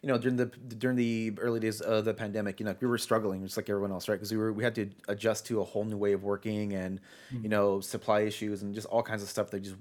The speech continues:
Speaker 1: no, that, like, nobody could ever predict, right? And just the, you know, you, you, you appreciate the people who give you grace and they, like, understand that, you know, that you're all people and you're working and you're trying to figure th-,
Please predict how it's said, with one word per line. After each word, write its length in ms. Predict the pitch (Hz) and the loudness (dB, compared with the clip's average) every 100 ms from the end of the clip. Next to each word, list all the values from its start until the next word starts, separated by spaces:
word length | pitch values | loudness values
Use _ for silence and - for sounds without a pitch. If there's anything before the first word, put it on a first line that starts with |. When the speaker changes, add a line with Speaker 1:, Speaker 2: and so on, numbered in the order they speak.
| - _ _ _ | -18 _ _ _
Speaker 1:
no, 160 | 117 135 - | 0 0 0
that, 160 | 123 107 | 0 2
like, 180 | 104 117 | 0 -2
nobody 200 | 117 107 | -4 -2
could 100 | 101 | -4
ever 160 | 98 | -4
predict, 340 | 95 98 92 - | -6 -8 -10 -4
right? 240 | 98 95 | -4 -2
And 100 | 101 | -4
just 200 | 104 - | -8 -4
the, 320 | 113 113 110 107 - - - - | -2 -2 -2 -8 -20 -20 -14 -4
you 60 | |
know, 220 | 120 113 - | 0 2 0
you, 340 | 127 123 123 127 | 0 2 2 0
you, 380 | 127 123 120 117 | 2 2 2 -2
you 160 | 127 127 | -2 -2
appreciate 480 | 127 143 135 147 | 0 -2 0 -2
the 80 | - | -2
people 500 | 117 127 120 127 127 | -4 -4 0 0 0
who 480 | 123 120 110 107 101 | 0 -2 0 -2 -6
give 160 | 110 113 | -6 -4
you 80 | 113 | -2
grace 420 | 107 107 107 - | 0 0 0 -4
and 100 | 104 | -2
they, 80 | 104 | 0
like, 200 | 98 95 | 0 0
understand 580 | 104 107 - 104 101 98 | -4 -4 -2 -2 -2 -2
that, 100 | 90 | -4
you 60 | |
know, 120 | 101 98 | -2 -2
that 120 | 92 | 0
you're 120 | 98 | 2
all 60 | 98 | 2
people 320 | - - 104 | 0 -4 -2
and 100 | 98 | -2
you're 100 | 98 | -4
working 580 | 95 101 - 101 98 95 | -2 -4 -4 -6 -6 -8
and 180 | - 92 | -8 -8
you're 120 | 95 | -8
trying 200 | 90 104 | -8 -8
to 60 | 98 | -4
figure 220 | 104 101 | -4 -4
th-, 100 | 95 | -6